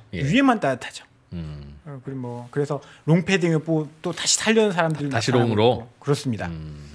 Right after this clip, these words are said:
Speaker 2: 이게 겨울 옷이 잘 팔려야 우리 업종은 좋거든요.
Speaker 1: 비싸니까요.
Speaker 2: 맞습니다.
Speaker 1: 예.
Speaker 2: 그럼 백화점도 사실 의류 매출이 굉장히 중요해요. 마진이 많이, 예, 남는 그런
Speaker 1: 음.
Speaker 2: 장사기 때문에.
Speaker 1: 예.
Speaker 2: 그래서 오늘 의류 업종이 좀 강세를 보였고,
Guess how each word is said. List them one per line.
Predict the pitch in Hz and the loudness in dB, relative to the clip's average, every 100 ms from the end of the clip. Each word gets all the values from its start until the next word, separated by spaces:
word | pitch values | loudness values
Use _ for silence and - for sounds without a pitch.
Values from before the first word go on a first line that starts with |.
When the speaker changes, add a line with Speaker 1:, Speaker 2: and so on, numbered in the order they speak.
| - | -10
Speaker 2:
이게 | 196 226 180 - - _ | 0 0 0 -6 -20 _
겨울 | - 147 269 339 | 2 4 6 4
옷이 | 330 233 196 202 143 | 0 0 0 0 0
잘 | - 156 | -2 -2
팔려야 | 226 226 202 | 0 2 2
우리 | 147 135 | 2 2
업종은 | 165 160 151 135 | 0 0 -4 -4
좋거든요. | 110 - 107 87 135 - _ - _ | -6 -8 -10 -10 -14 -18 _ -20 _
Speaker 1:
비싸니까요. | - - 165 87 78 71 | -4 -2 -2 -2 -8 -6
Speaker 2:
맞습니다. | 131 127 147 104 - | -6 -4 -4 -4 -8
Speaker 1:
예. | 90 80 | -6 -6
Speaker 2:
그럼 | 147 233 | -6 -4
백화점도 | 165 220 202 175 | -2 0 0 -2
사실 | 170 185 170 147 156 110 - | -6 -6 -4 -4 -4 -6 -4
의류 | 147 208 | 2 4
매출이 | 254 233 196 | 2 0 -4
굉장히 | 160 117 135 123 | -4 -2 -2 -4
중요해요. | - 131 110 | -4 -4 -4
마진이 | 95 110 143 139 | -6 -8 -4 -4
많이, | 113 123 127 - - | -2 -4 -4 -10 -18
예, | 98 95 | -18 -6
남는 | 110 147 170 139 87 - | -2 0 2 0 -4 -4
그런 | 110 143 | 0 0
Speaker 1:
음. | |
Speaker 2:
장사기 | - 127 139 113 | 0 0 -2 -2
때문에. | 104 92 90 98 | -10 -10 -10 -6
Speaker 1:
예. | 95 82 80 - - | -4 -4 -8 -14 -2
Speaker 2:
그래서 | 233 240 | 2 6
오늘 | 214 208 196 - _ _ _ _ _ _ - 143 | 6 4 0 -6 _ _ _ _ _ _ -10 2
의류 | 170 226 | 4 6
업종이 | 226 220 190 | 6 4 0
좀 | 170 | -2
강세를 | 170 131 135 165 | -4 -2 0 0
보였고, | 143 87 - 135 113 | -2 -6 -8 -6 -6